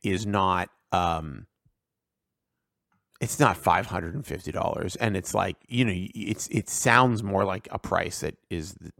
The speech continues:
you know, you can expect. I mean, I have trouble imagining these being so much better sonically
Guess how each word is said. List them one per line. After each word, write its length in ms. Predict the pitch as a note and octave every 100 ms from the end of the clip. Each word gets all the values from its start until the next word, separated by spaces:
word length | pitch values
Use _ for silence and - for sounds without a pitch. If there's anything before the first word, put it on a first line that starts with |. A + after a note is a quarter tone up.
| D3+
you 80 |
know, 100 | - C#2
you 160 | E2
can 120 | - D#2
expect. 440 | - - G2 - - - -
I 20 |
mean, 220 | C3 C3 B2+
I 100 | -
have 80 | C3
trouble 440 | A2+ - C#3+ C3+ B2+
imagining 760 | G#2 F#2+ G#2 G#2+ F#2 E2 D#2
these 240 | E2+ F2+ F2
being 280 | F#2 E2+ E2
so 400 | - - G#2+ G#2
much 260 | F#2+ F2+
better 500 | G2 F2+ F2 E2+ E2+ _ _ _ _ _ _ _ _ _ _ _ _ -
sonically 1080 | - - G2+ B2 A2 G2 G2 E2+ D#2+ D#2+